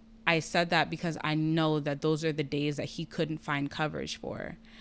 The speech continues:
I guess the problem was I was a strong server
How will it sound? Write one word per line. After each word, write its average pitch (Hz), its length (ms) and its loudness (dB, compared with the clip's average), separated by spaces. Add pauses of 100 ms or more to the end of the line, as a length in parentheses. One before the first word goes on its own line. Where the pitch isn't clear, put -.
(220)
I 175 120 4
guess 170 200 4
the 170 140 0
problem 165 520 4
was 151 440 -2
I 156 160 2
was 156 180 0
a 151 60 -6
strong 151 440 2
server 151 680 2